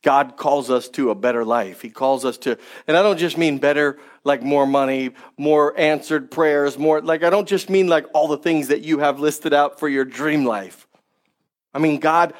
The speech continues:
has a, a, a better you that we work toward, that he's doing a work in us. And if we'll just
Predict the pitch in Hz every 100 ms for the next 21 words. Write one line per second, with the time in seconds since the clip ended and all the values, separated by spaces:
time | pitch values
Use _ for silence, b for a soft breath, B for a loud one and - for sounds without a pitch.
0 | B B - 170 165 147 - B B 156
1 | 147 - 180 143 - 170 196 185 135 127
2 | 185 190 127 113 _ _ _ _ _ _
3 | _ _ _ _ _ _ 156 165 170 190
4 | 151 190 190 - 165 139 101 95 110 139
5 | 202 175 - 226 233 190 160 190 196 -
6 | 185 196 139 - 165 151 156 170 - 160
7 | 208 202